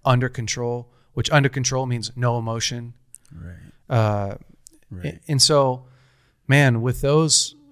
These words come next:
Speaker 1: with, with that prescription, who wants to reach out and say, like, "I don't fit the mold. I'm
Speaker 2: Right.
Speaker 1: suffering.
Speaker 2: Right.
Speaker 1: Somebody come help me."
Speaker 2: <laughs>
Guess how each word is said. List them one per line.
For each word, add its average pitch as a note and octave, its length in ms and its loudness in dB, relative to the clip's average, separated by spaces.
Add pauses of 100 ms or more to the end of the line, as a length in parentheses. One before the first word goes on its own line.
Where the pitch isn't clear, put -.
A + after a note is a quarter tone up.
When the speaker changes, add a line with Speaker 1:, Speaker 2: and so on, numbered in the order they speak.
(180)
Speaker 1:
with, B2+ 240 2
with B2+ 180 0
that D3+ 180 4
prescription, B2+ 560 2
who B2 120 2
wants C3 240 -2
to B2 80 -8
reach A#2+ 220 -4
out C3 200 -2
and B2 100 -8
say, A#2 220 0
like, A2 360 -4
"I D3 100 4
don't E3 180 2
fit D3+ 180 -4
the D3+ 60 -6
mold. C#3 340 -8
I'm C3+ 140 -6
Speaker 2:
Right. C3+ 60 -4
Speaker 1:
suffering. B2+ 640 0
Speaker 2:
Right. G2+ 340 -10
Speaker 1:
Somebody C#3+ 280 2
come C3 220 -4
help B2 280 -4
me." G2 260 -8
Speaker 2:
<laughs> - 60 -20